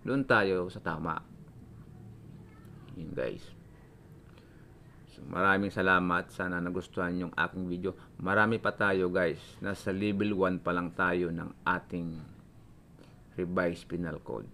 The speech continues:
Muli, sasabi, my name is Achiever,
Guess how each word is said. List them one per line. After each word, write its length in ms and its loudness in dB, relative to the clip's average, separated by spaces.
Muli, 320 4
sasabi, 640 2
my 180 2
name 220 4
is 160 -2
Achiever, 880 2